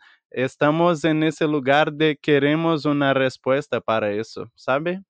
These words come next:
¿Qué es el latinoamericano? Y ahí me gusta mucho, estamos hablando eso porque nosotros brasileños estamos en esa perspectiva, buscando nuestra,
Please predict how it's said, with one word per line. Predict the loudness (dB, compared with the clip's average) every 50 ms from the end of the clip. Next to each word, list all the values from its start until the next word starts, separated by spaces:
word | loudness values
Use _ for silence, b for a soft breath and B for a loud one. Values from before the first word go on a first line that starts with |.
| _ _ -6
¿Qué | -2 0 0 0 0
es | -2 -4 -4
el | -2 -2
latinoamericano? | -2 -2 -2 -4 -6 -6 -4 -4 -4 -4 -4 -6 -6 -6 -8 -8 -8 -8 -8
Y | -6 -4 0
ahí | 0 2 2 0 0 -2 -4 B B B B B B
me | -2 -2 -2
gusta | 0 -2 -4 -4 -2 -4
mucho, | -2 -2 -4 -4 -2 -4
estamos | -4 -2 _ 2 2 2 2 0 -2 -2
hablando | 0 0 0 0 -2 -2 -2 -2 -2 -2
eso | -2 -4 -4 -6 -8
porque | -4 -4 -4 -4 -4 _ -4 -2 -2 -2 -4 b b b b b b b b b b b _ _ _ _ _ _ _ _ _
nosotros | -4 0 2 2 2 2 2 0 0 0 2 0 0 2
brasileños | 2 2 0 0 0 0 -2 0 0 0 -2 -2 -2 -2 -2 -2 -2
estamos | 0 0 0 0 0 0 0 0 0 -2 -2 -4 -6 -10 -20 _ _ -4
en | -2 -2 0 0
esa | 0 -2 -2 -2 -2
perspectiva, | -2 -2 -2 0 -2 -4 -4 _ _ -6 -4 -4 -4 -4 -6
buscando | -6 -6 -8 -8 -6 -2 -2 0 0 2 0 0
nuestra, | 2 2 2 2 2 0 -2 -4 -4 -4 0 2 4 4 4 4 2 2 0